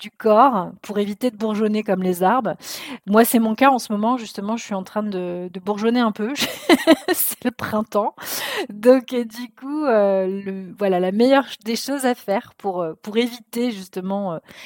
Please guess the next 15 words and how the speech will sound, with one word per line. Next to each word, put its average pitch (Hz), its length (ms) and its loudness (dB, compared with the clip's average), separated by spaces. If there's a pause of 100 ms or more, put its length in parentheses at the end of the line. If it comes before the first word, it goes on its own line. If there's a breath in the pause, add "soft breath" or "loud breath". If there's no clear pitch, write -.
(140 loud breath)
euh, 160 380 -6 (240)
de 190 80 -6
bourgeonner, 185 520 -6 (480 loud breath)
eh 214 120 0
bien, 226 520 2
c'est - 200 -4
de 196 80 2
faire 226 200 0
ce 220 100 -10
petit - 220 -14 (140)
décrassage 214 640 4
de 196 80 -4
l'organisme. 180 800 -2
Alors, 196 420 2 (160)
attention, 240 800 2